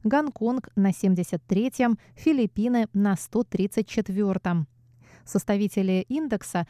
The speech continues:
описали уровень свободы прессы на Тайване как удовлетворительный, однако добавили, что, как во многих развитых странах, на Тайване преобладает тяга к поиску сенсации для извлечения выгоды.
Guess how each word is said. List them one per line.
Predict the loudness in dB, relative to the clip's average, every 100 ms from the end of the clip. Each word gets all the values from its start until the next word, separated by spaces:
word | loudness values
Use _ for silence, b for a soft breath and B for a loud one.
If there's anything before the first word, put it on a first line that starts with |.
| b
описали | -4 -2 0 0 0 -2
уровень | -2 0 0 -2
свободы | -2 -2 -2 -2 -2
прессы | 0 -2 0 0
на | 2 2
Тайване | -2 -4 -4 -4 -4
как | -2 -4 -4
удовлетворительный, | -4 -2 0 0 0 -2 0 -4 -2 -4 -2 -4 -8 B B
однако | 0 2 0 0
добавили, | -2 0 -2 -2 -2
что, | -4 -4 -2 -2
как | -4 -6
во | -2
многих | 0 0 -2 -4
развитых | -4 -2 -6 -6
странах, | -4 -2 0 -2 -4
на | -4 -4
Тайване | -2 0 0 -2 -4 -4
преобладает | -4 -4 -2 -4 -2 -2 -4 -6
тяга | -6 0 0 0 -4
к | -2
поиску | 0 0 -2 -4 -6
сенсации | -4 -2 -2 -2 -2 -2 -2 -2 -2
для | -2
извлечения | -2 -2 -4 -2 0 0 0
выгоды. | -2 -4 -4 -2 -4